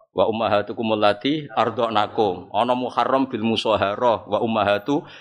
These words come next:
nisaikum. Wah, meneng masjid buakas njaluk swarga. Ini Jibril. Halaman iku ilangi.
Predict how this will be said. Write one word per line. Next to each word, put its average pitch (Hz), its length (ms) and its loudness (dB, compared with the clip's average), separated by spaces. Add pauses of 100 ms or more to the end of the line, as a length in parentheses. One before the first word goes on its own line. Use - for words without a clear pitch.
nisaikum. 104 920 -2
Wah, 165 320 0
meneng 170 320 -2
masjid 165 320 0
buakas 147 500 -4
njaluk 131 320 2
swarga. 156 460 2 (1200)
Ini 165 140 -10
Jibril. 170 420 -2 (1300)
Halaman 190 400 0
iku 208 160 -4 (260)
ilangi. 185 380 0